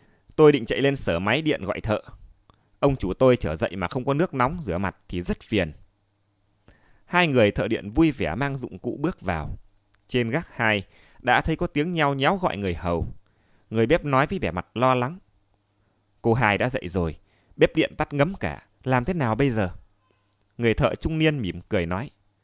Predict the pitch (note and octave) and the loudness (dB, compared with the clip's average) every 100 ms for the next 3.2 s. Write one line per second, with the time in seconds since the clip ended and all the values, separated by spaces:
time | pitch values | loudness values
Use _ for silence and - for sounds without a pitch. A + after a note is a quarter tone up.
0 | _ _ _ _ - - F#2 F#2+ C3 D3+ | _ _ _ _ -10 -2 0 2 2 2
1 | E3 - E2+ G2 F2+ - F#2 G#2+ - G2+ | 2 0 0 -4 -4 -2 0 0 -2 -4
2 | - _ _ _ - - B2 D3+ C#3 A#2+ | -6 _ _ _ -8 -6 -2 4 4 4
3 | B2 | 2